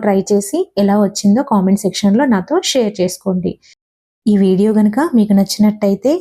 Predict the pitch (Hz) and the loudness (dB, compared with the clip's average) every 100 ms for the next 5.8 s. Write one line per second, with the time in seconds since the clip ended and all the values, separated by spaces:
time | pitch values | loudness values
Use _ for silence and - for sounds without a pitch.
0 | 220 202 190 202 - 233 208 220 349 - | -2 0 0 -2 -2 0 2 2 0 -2
1 | 247 196 - 190 180 170 170 180 - - | -2 -2 -2 -2 0 0 -2 -4 -10 -20
2 | _ - 185 196 190 294 392 202 190 214 | _ -2 0 0 0 -2 0 0 2 2
3 | 247 262 185 175 208 - - 208 262 330 | 0 0 -2 0 0 -2 -2 -2 -2 -2
4 | 240 202 196 196 185 196 359 302 277 - | 0 0 0 0 0 0 0 -2 -6 -4
5 | 220 180 - 165 165 185 175 170 | -4 -4 -2 -2 -2 -2 -2 -2